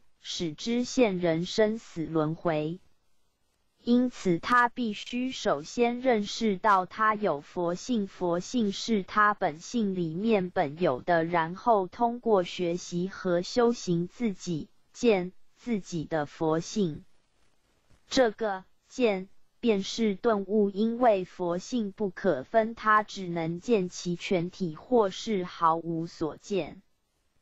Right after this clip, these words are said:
这样的见也就意味着与佛性同一，因为佛性不是可以从外面看见的东西。这个意思就是道生所说的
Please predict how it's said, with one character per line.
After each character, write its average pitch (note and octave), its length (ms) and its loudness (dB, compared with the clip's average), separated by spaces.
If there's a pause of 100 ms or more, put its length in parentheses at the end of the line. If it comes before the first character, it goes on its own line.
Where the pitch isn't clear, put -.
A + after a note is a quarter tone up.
(460)
这 B3 220 4
样 G#3+ 300 0
的 F#3 280 -4 (240)
见 G3 400 0 (240)
也 F3 220 0
就 G3 300 4
意 G3 220 -2
味 G3+ 300 4
着 E3 260 2
与 D#3+ 240 -4
佛 F3 340 -2
性 G#3 320 -2
同 F3+ 320 -2
一， A3+ 220 -4
因 A3+ 320 -2
为 G3+ 240 4
佛 F3 340 -4
性 G#3 320 -4
不 F3 220 -4
是 G#3 320 -2
可 F3+ 260 0
以 F3 240 -2
从 F3 360 -2
外 G#3+ 200 4
面 G3 320 0
看 F#3 320 -4
见 F#3 300 -2
的 D#3+ 140 -2
东 F#3+ 280 0
西。 F#3 400 -8 (1040)
这 B3 220 2
个 G3+ 200 -2
意 A3 220 -8
思 F3 300 -10
就 G#3 260 2
是 G3+ 320 -2
道 F#3+ 320 4
生 B3 360 -2
所 E3 280 -4
说 A#3 320 0
的 F3+ 300 0